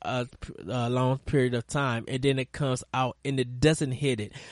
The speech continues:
And for some people, The Last Guardian is, is that, um, you know, they delayed the game for, uh, pretty much ten years and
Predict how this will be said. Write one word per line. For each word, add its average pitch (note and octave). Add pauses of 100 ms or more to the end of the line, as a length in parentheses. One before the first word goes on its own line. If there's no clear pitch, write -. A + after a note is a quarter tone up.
And B2+
for -
some F3+
people, F3+
The D#3+
Last D#3+
Guardian D3
is, A#2+ (140)
is A#2+
that, B2+
um, A#2+ (280)
you C3+
know, B2+
they C3+
delayed C#3+
the D3
game C3+
for, C3
uh, F#2+
pretty G#3
much E3+
ten F#3+
years F3
and C#3+